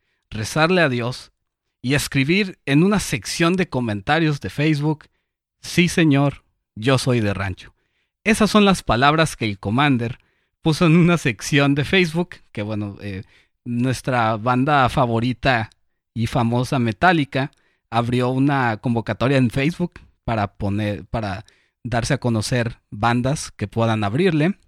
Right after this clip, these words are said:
este primero, segundo y tercero, tres de marzo, algo así.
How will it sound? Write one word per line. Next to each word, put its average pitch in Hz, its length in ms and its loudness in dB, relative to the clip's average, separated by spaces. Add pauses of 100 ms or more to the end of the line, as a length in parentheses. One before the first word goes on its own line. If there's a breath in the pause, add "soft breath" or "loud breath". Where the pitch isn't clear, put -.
este 113 260 -6
primero, 143 400 -2
segundo 143 320 -2
y 156 60 -2
tercero, 131 600 -6 (200)
tres 156 180 -6
de 143 80 -2
marzo, 185 360 -2 (160)
algo 165 220 -10
así. 185 160 -12